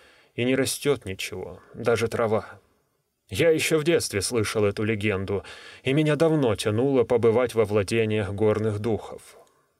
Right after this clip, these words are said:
Двадцать лет назад я провёл там два дня в полном одиночестве. В первый день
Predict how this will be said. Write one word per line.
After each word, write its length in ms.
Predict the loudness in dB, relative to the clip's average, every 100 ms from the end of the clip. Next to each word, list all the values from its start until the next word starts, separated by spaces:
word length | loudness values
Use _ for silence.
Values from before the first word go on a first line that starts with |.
| _ _ -2
Двадцать 400 | 0 0 -2 0
лет 180 | 0 2
назад 440 | 0 2 0 -2 -10 -16 -2
я 200 | 0 0
провёл 400 | 0 2 2 2
там 260 | 0 -2
два 280 | -4 0 0
дня 520 | -2 -2 0 -2 -6 -16
в 80 | -4
полном 500 | 2 2 2 -2 -4
одиночестве. 920 | -6 -4 -4 -6 -8 -14 -12 -16 -16 -20 _ _ _ _
В 40 | -4
первый 320 | -2 2 2
день 320 | 2 0 -2